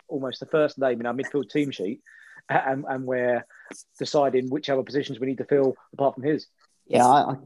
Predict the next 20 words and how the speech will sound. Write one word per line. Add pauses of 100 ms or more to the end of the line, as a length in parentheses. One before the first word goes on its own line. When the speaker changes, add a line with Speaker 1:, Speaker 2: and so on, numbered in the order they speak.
Speaker 2:
I
can't (440)
disagree
with
a
word
Luke
said
there. (400)
Uh, (180)
I,
I
think
I've
been
quite
a
big,
I,
I,